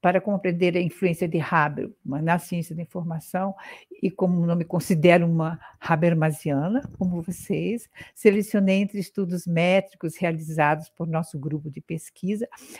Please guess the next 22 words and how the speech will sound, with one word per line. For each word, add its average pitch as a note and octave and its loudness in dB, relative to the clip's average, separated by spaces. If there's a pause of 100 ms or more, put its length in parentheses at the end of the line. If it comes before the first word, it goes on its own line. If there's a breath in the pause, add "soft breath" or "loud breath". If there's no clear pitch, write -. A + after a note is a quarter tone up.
alguns F#3+ 0
resultados G#3+ 0
capazes F#3+ 0
de F#3 -8
compor G3 0
uma F3+ 0
problemática E3 -2
para F3 -6
estudos F3 -10
futuros. G3 -4 (480 loud breath)
Sei - 2
que, A#3+ 2
no G#3+ 4
entanto, G#3+ 4
a A#3+ 2
intenção G#3+ 2 (340)
seja G#3 6
de G3 4
resolver G3+ 8
questões F#3+ -4
presentes, G#3 -2
né? E3 -4